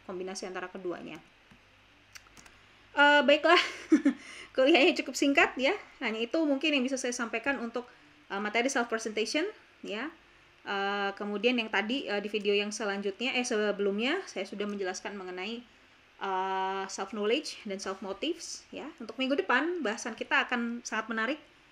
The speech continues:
dan juga sangat luas karena kita nanti akan membahas mengenai, eh, social identity ya, legasinya psiko-, psikologi sosial. Dan juga kita nanti akan mengutik-ngutik, eh, sebenarnya apa pengaruh kultur ya, pengaruh budaya yang kita miliki terhadap bagaimana cara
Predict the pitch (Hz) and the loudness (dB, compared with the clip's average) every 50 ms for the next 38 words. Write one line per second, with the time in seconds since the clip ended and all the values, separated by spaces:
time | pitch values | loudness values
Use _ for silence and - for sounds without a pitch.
0 | - - - - - - - 196 214 208 202 202 208 202 202 202 214 214 247 208 | -20 -20 -20 -20 -20 -14 -8 -4 -4 -2 -2 -4 -6 -2 -2 -2 -2 -2 -4 -6
1 | 202 202 226 262 294 262 - - - - - - 302 202 233 240 240 226 254 247 | -6 -4 0 4 4 4 4 2 -2 -6 -4 -4 -4 -4 -2 -4 -4 -2 -2 -2
2 | 240 240 269 254 - 254 240 240 226 208 220 220 233 240 - 240 208 202 202 202 | 0 0 -2 -2 -2 -2 -2 -2 -2 -2 -2 -2 -2 -4 -4 -6 -6 -6 -6 -6
3 | 202 214 233 240 247 - - - - - _ _ _ - 202 202 202 208 208 - | -6 -6 -8 -8 -10 -14 -20 -20 -20 -20 _ _ _ -2 -2 0 0 -2 -2 -4
4 | 240 233 - 247 196 - 220 214 214 233 240 233 240 233 - 285 302 339 359 359 | -4 -4 -2 -2 -2 -2 0 0 0 0 0 0 -2 -4 -2 2 4 4 4 4
5 | - - - - - - 214 190 208 254 285 262 226 202 196 190 196 - - 220 | 0 -6 -20 -20 -14 -10 -8 -8 -6 -6 -4 -2 -2 -4 -4 -4 -8 -8 -8 -8
6 | 202 208 214 - - 214 - - 208 208 - 214 - 208 202 202 196 202 - 208 | -6 -6 -6 -6 -6 -8 -8 -8 -8 -6 -6 -4 -4 -2 -2 -2 -4 -4 -6 -8
7 | 208 - 233 247 277 294 - - - - - - - _ - - 254 240 254 285 | -6 -4 -4 -4 -4 -6 -8 -16 -20 -20 -20 -20 -20 _ -4 -2 0 6 6 6
8 | 294 294 294 311 294 294 285 294 285 294 294 285 277 269 269 269 254 262 262 262 | 6 6 4 2 2 4 2 2 2 2 0 0 0 -2 -2 -2 -4 -4 -4 -4
9 | 254 254 285 277 - - - 190 196 196 196 202 - 214 214 247 277 277 - 302 | -4 -4 -4 -4 -6 -12 -12 -10 -8 -8 -8 -8 -8 -6 -4 -2 -2 0 -2 -2
10 | 302 - 302 294 - 262 247 247 254 247 - - 262 269 262 - 240 214 208 190 | -2 -4 -6 -6 -4 -4 -2 -2 -4 -4 -4 -4 -4 -4 -2 -2 -2 -2 -2 -2
11 | 175 175 180 - - - 214 208 208 247 254 247 - 202 196 185 208 226 254 269 | -4 -6 -6 -10 -14 -10 -8 -6 -4 -4 -6 -6 -8 -10 -4 -2 0 2 2 0
12 | 254 - 202 202 196 196 208 - 196 190 190 185 185 180 - - 240 254 277 - | 0 0 -4 -6 -6 -8 -10 -10 -8 -8 -6 -6 -6 -6 -6 -8 -10 -10 -10 -12
13 | - - - - - - - - - - 202 202 196 196 247 247 220 220 202 214 | -20 -20 -20 -20 -20 -20 -20 -14 -12 -10 -8 -8 -4 -4 -2 -2 0 -2 0 0
14 | 220 240 254 277 277 - 233 214 | 0 2 0 0 -2 -2 -4 -4